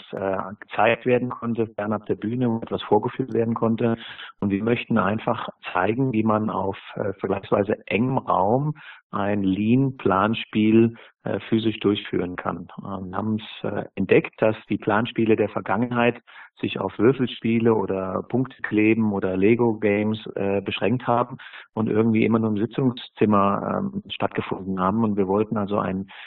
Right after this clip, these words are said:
Spiel zeigen, das, oder ja, eine, eine Simulation zeigen, die im Endeffekt maßstabsgetreu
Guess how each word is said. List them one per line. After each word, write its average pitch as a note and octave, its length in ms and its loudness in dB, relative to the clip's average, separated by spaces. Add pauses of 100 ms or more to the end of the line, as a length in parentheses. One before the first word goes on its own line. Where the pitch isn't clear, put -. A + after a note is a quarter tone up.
(120)
Spiel C#3 480 2 (100)
zeigen, A2+ 540 2
das, G#2 200 0 (120)
oder F#2 240 -2
ja, F#2 280 -2
eine, F#2 200 -4
eine F2 160 -4
Simulation A2 720 4
zeigen, F#2+ 300 -2
die G2 100 -2
im G2 80 -2
Endeffekt G2+ 560 0
maßstabsgetreu G#2 960 2